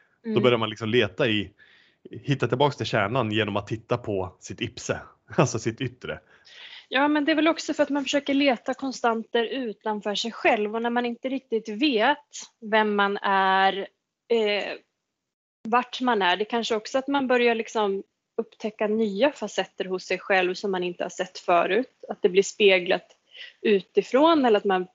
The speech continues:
Speaker 1: befinner sig i nya sammanhang eller det är nya, ofta är det ju förändringsprocesser, antingen så är det liksom en inre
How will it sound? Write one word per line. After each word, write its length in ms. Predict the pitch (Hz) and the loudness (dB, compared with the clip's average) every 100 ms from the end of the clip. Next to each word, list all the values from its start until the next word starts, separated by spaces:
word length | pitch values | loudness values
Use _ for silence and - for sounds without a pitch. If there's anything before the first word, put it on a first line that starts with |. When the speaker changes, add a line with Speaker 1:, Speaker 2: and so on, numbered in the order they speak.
| - 196 | -16 -12
Speaker 1:
befinner 360 | 180 202 262 | -10 -6 -4
sig 160 | 240 277 | -2 -2
i 40 | |
nya 240 | 262 262 254 | 0 0 0
sammanhang 680 | - 247 240 233 247 240 233 | 2 2 2 4 2 4 4
eller 160 | 214 | 4
det 100 | 196 | 4
är 40 | 196 | 4
nya, 400 | 202 180 190 185 | 2 4 4 4
ofta 360 | 247 - 294 | 0 2 4
är 60 | 247 | 6
det 60 | |
ju 160 | 220 202 _ _ - | 6 4 _ _ -4
förändringsprocesser, 760 | 233 202 185 - 208 196 - | 0 0 -2 -4 -4 -4 -4
antingen 440 | - 233 269 269 247 | -4 -2 0 0 2
så 100 | 240 | 4
är 80 | 202 | 6
det 100 | 190 | 4
liksom 240 | 196 190 | 4 0
en 80 | - | 2
inre 640 | 277 311 254 208 185 185 | 6 6 8 6 6 4